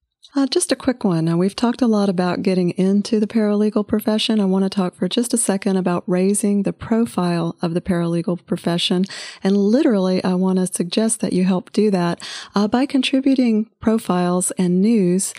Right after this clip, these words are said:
not only to your favorite bloggers, which I'm sure include Vicki and me, but also to, uh, venues like Carolina Paralegal News, Paralegal Today. Um, they're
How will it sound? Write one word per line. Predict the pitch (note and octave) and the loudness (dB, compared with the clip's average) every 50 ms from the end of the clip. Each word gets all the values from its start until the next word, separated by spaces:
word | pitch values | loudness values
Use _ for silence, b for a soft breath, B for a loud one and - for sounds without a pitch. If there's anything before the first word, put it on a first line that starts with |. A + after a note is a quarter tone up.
| B B B B B B | B B B B B B
not | - G3+ A3+ B3 B3 - | 0 2 2 2 0 0
only | A3 G#3+ G#3+ A3 A#3 B3 | 0 2 2 2 2 0
to | B3+ - A3+ G3 | 0 0 0 0
your | G#3 G#3+ | 0 0
favorite | - - - F3+ F#3 G3 G#3+ A#3 B3 - - | 0 -2 0 0 2 2 2 0 0 -2 -4
bloggers, | - G3 F3+ F3 F3 F3 F3 F3+ F#3 A3 - | -2 -2 0 0 0 0 0 2 0 0 0
which | - G3 - | -2 -2 -2
I'm | G3 F3+ F3+ | -2 -2 -2
sure | F3 - - A#3+ A#3+ B3 B3+ B3+ | -2 0 0 0 2 2 0 0
include | - G3 F#3+ F#3+ - G3 G3 F#3 | 0 -2 -2 0 0 0 0 0
Vicki | F#3 - E3+ - - G3+ A#3 - | 0 -2 -2 0 -2 -2 -2 0
and | B3+ C4 B3+ | 0 2 2
me, | G3+ F3 E3+ F#3 A#3 B B B B B B | 2 2 2 0 0 B B B B B B
but | - G#3+ G#3+ - | -2 -2 0 2
also | - F#3+ G3 G#3 - - G#3+ G#3+ A3 | 0 0 0 0 0 0 0 0 0
to, | G#3+ - - G3+ F#3 F3+ F3+ - | -2 -2 -2 0 0 0 0 0
uh, | F#3 F3+ F3 F3 F3+ F#3 F#3+ B B B B B B B B - C#4 | -2 -2 0 0 -2 -2 -4 B B B B B B B B -18 -2
venues | - G#3+ G#3 G#3 A3 A3+ - | 0 2 4 4 4 2 2
like | - F3 - | 0 -2 -4
Carolina | - - G3+ F#3+ F3+ F3+ F3 F3 F3 | -2 -2 0 0 2 2 2 0 0
Paralegal | F3 - F3+ E3 E3+ F3+ G#3 B3+ C4 C4 C4 | 0 0 0 0 2 2 2 2 2 2 2
News, | B3+ B3+ B3 B3 A#3+ A#3+ A#3 - | 4 4 4 4 2 2 0 -2
Paralegal | - - F#3+ E3+ F3 F3 E3+ F#3+ G#3 G#3+ A3+ A3 | -2 -2 0 0 0 0 2 2 2 2 2 2
Today. | - A#3+ G#3 - A3 G#3+ G#3+ G#3+ G#3+ G#3+ G#3+ - | 0 0 0 0 0 2 2 2 2 0 0 0
Um, | - F#3+ F3+ F3 F3 | 0 -2 -2 0 0
they're | F3+ | -2